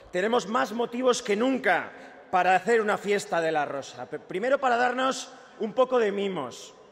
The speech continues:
que los venimos necesitando, de-, desde Alfredo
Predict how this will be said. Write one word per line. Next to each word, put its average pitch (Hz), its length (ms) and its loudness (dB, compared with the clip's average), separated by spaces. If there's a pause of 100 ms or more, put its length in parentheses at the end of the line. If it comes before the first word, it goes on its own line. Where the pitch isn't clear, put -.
(100)
que 170 80 -8
los 165 180 -4
venimos 226 300 -4
necesitando, 175 760 -4
de-, 143 120 -8
desde 165 320 -4
Alfredo 269 680 2